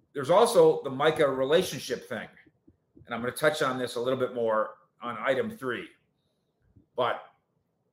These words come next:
they have assembled a defensive group here that so far this season, and, uh, this projects out, projects out in week three against the Cardinals, projects out in week four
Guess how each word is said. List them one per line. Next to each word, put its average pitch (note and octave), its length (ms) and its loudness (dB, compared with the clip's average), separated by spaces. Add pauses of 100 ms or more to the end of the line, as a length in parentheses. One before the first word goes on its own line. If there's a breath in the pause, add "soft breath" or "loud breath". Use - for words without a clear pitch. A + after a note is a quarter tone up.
(120)
they F3 220 4
have F#3+ 200 4
assembled C3 640 -2 (1200)
a B2 260 -4
defensive D#3+ 600 -2
group E3+ 320 2
here F#2+ 400 -10 (1700)
that B2 280 -2
so E3+ 160 6
far E3+ 240 4
this B2+ 160 -2
season, B2 480 -8
and, B2 280 -8 (280)
uh, A#2 100 -10
this C#3+ 200 -8
projects C#3+ 400 0
out, D3 420 0 (1120)
projects B2+ 360 0
out D3+ 180 4
in C#3 140 -4
week E3 240 -2
three E3 460 4 (380)
against B2 180 -8
the - 60 -16
Cardinals, D#3 600 4 (300)
projects - 320 -2
out E3 200 2
in D3+ 80 -6
week F3+ 180 0
four E3+ 540 4